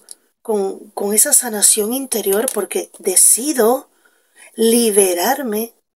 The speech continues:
de las cargas, de las personas, de las energías, de las situaciones que no permitan amarme a mí, porque me reconozco como un ser que merece el amor, como un hijo de Dios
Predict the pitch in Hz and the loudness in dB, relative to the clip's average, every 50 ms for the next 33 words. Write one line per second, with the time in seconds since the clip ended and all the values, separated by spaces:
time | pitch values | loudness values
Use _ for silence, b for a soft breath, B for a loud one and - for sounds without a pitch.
0 | _ _ _ _ _ - 190 175 175 - - - - - - - _ _ _ _ | _ _ _ _ _ -10 -6 -4 -4 -2 0 0 0 0 0 -2 _ _ _ _
1 | _ _ _ _ _ - - 202 214 233 247 233 254 220 226 196 - - - _ | _ _ _ _ _ -2 2 4 4 4 4 2 2 2 0 0 -2 -4 -6 _
2 | - 247 - - - - 214 196 214 226 240 220 214 185 180 - 165 170 170 170 | -8 -4 0 0 0 0 0 -2 -2 -4 -4 -2 -2 -2 -2 -2 -2 -4 -6 -6
3 | - - - 208 226 226 233 226 220 - B B B B B B B B - 208 | -6 -6 -6 -6 -2 -2 -2 0 0 0 B B B B B B B B -4 -2
4 | 196 185 185 180 - - 185 - - - - - - 214 226 240 262 - - - | -2 0 0 0 0 0 -2 -6 -4 -2 0 0 0 0 -2 -4 -6 -8 -4 -2
5 | 220 202 196 196 214 311 349 - - 349 285 240 208 196 190 180 - - - - | -2 -2 0 0 0 0 0 0 -2 -2 0 0 0 -2 -2 -2 -4 -8 -8 -10
6 | B B B B B B B B - - 196 - - 175 170 170 170 180 185 180 | B B B B B B B B -8 -6 -4 -2 -2 -2 -2 -2 -2 -2 -2 -2
7 | 165 165 165 180 - 175 - - _ _ _ B B B B B _ - 208 196 | -2 -2 -2 -2 -2 -2 -4 -8 _ _ _ B B B B B _ 0 0 2
8 | 196 - 202 196 202 202 214 220 214 208 208 220 208 196 202 - 190 185 196 220 | 2 0 -2 -2 0 0 2 2 2 2 2 2 2 2 2 -2 -2 0 0 0
9 | 233 220 - _ - - 180 175 B B B B B B B B _ - 214 202 | 0 -2 -4 _ -12 -10 -10 -10 B B B B B B B B _ -8 -4 0
10 | 196 190 196 226 285 320 320 311 - - - 247 233 233 240 233 233 - 208 180 | 2 2 2 4 2 2 2 4 4 2 2 2 2 0 0 -2 -2 -4 -4 -4
11 | 180 175 202 262 262 - - - 277 226 190 160 156 160 - 185 - 302 B B | -4 -2 0 2 2 2 2 0 -4 -10 -12 -12 -10 -8 -6 -4 -4 -6 B B
12 | B B B B _ - 180 170 185 185 - - - 226 240 247 247 233 277 311 | B B B B _ -8 -6 -4 -4 -4 -4 -2 -2 0 0 2 2 4 4 4
13 | 302 - 294 277 247 202 190 175 170 180 165 165 165 240 - - - - - - | 2 2 0 0 0 0 0 -2 -2 -2 -2 0 0 2 2 2 0 0 -4 -8